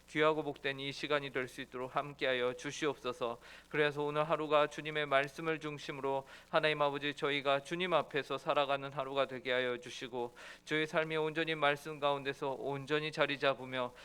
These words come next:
하나님을 영화롭게 하는 복되고 귀한 삶을 살아갈 수 있도록 이 시간 저희 가운데 성경을 통하여서 말씀을 통하여서 말씀하여 주시옵소서.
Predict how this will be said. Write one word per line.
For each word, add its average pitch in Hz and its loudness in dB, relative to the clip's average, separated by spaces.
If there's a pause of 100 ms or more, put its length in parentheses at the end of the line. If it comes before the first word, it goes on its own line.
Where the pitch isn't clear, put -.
(120)
하나님을 156 2
영화롭게 165 4
하는 131 4
복되고 151 -2
귀한 143 2
삶을 139 -4
살아갈 135 0
수 - -10
있도록 127 -4 (240)
이 147 -4
시간 151 2
저희 147 0
가운데 135 2 (180)
성경을 170 0
통하여서 139 -2
말씀을 139 2
통하여서 147 0
말씀하여 127 0
주시옵소서. 131 0